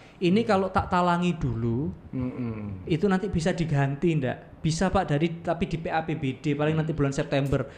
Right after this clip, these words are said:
Speaker 1: "Ya
Speaker 2: Hmm.
Speaker 1: sudah, pokoknya kamu hitung kualitasnya bagus, ini tak, tak beliin dulu,
Speaker 2: Hmm.
Speaker 1: pakai duitku, pokoknya ini harus jalan dulu."
Speaker 2: Hmm.
Speaker 1: Terus kemudian banyak orang miskin
Speaker 2: Iya.
Speaker 1: itu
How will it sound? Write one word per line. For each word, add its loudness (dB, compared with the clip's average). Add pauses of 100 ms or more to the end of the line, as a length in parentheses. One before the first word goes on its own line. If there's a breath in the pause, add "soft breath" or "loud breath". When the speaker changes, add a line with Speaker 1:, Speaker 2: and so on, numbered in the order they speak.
(120)
Speaker 1:
"Ya 4
Speaker 2:
Hmm. 0
Speaker 1:
sudah, 4
pokoknya 0
kamu 4
hitung 2
kualitasnya 2
bagus, 2 (240 loud breath)
ini 2
tak, -2 (560)
tak -2
beliin 4
dulu, 4 (240)
Speaker 2:
Hmm. 0
Speaker 1:
pakai 0
duitku, 0
pokoknya 2
ini 4
harus 4
jalan 4
dulu." -4
Speaker 2:
Hmm. -4
Speaker 1:
Terus 0
kemudian 2 (160)
banyak 6
orang 2
miskin 0
Speaker 2:
Iya. 2
Speaker 1:
itu 0